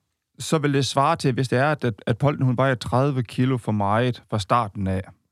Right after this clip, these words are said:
det vil svare til, i hende, det vil svare til seksogtres fodenheder for, per årsså. Og jeg ved ikke, hvad, Per, hvad, hvad betyder det i kroner og øremæssigt?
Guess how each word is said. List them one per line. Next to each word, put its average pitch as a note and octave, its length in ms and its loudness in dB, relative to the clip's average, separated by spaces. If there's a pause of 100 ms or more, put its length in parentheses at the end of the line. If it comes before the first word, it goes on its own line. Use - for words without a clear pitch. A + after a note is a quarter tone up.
(340)
det D3+ 100 2
vil C3+ 80 2
svare C#3 280 0
til, G#2 600 -2
i A2+ 40 2
hende, B2+ 320 2
det - 260 -2
vil A2+ 80 0
svare B2+ 180 0
til B2 160 -2
seksogtres - 640 -4
fodenheder G#2 640 0 (640)
for, E2 180 -4
per F#2+ 280 -2
årsså. G2+ 420 0
Og A2+ 300 -6
jeg A2 80 2
ved D3+ 60 0
ikke, - 100 -4
hvad, B2+ 140 2
Per, B2+ 220 0
hvad, C3+ 160 0
hvad D3+ 160 0
betyder C#3+ 300 0
det C#3 140 0
i C3 60 2
kroner G2+ 260 0
og A#2+ 60 2
øremæssigt? G#2+ 500 0